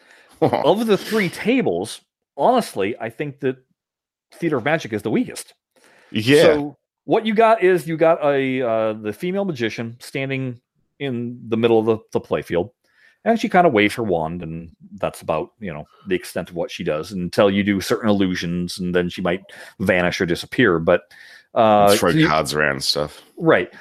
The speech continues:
Speaker 2: So you've
Speaker 1: Mm.
Speaker 2: got her there. You've got a top hat on top of the magnet, the spirit ring magnet,
Speaker 1: Mm.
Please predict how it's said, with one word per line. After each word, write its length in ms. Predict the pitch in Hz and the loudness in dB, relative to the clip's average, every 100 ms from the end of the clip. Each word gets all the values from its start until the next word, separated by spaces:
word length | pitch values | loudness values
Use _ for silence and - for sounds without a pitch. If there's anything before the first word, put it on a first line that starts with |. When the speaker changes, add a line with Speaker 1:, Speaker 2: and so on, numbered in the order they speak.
| - | -6
Speaker 2:
So 200 | - 185 | 4 6
you've 200 | 196 185 | 6 4
Speaker 1:
Mm. 40 | 220 | 6
Speaker 2:
got 180 | 233 | 4
her 260 | - 196 196 | 2 2 4
there. 380 | 135 87 85 - _ _ | 6 4 2 -2 _ _
You've 260 | 135 131 123 | -2 0 0
got 280 | 131 147 151 | 0 0 0
a 140 | 131 113 | -4 -6
top 360 | - 190 208 | -4 -2 -2
hat 260 | - 160 156 | -4 -6 -4
on 180 | 147 117 | -4 -4
top 240 | - 131 | -2 -2
of 180 | 127 107 | -2 -4
the 280 | 107 101 101 | -4 -2 -2
magnet, 480 | 101 101 98 104 - | 2 2 2 -2 -4
the 180 | 101 85 | 0 0
spirit 340 | - - 123 | 0 0 2
ring 280 | 139 135 143 - _ | 2 -2 -4 -10 _
magnet, 360 | 139 147 147 170 | 0 0 0 0
Speaker 1:
Mm. 400 | 104 92 76 71 | 2 2 -2 -6